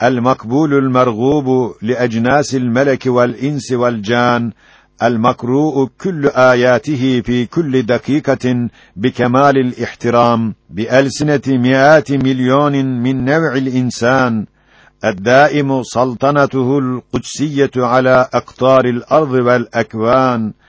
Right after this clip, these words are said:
وعلى وجوه الأعصار والزمان، والجاري حاكميته المعنوية النورانية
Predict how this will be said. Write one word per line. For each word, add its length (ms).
وعلى 440
وجوه 480
الأعصار 920
والزمان، 920
والجاري 800
حاكميته 1000
المعنوية 960
النورانية 1000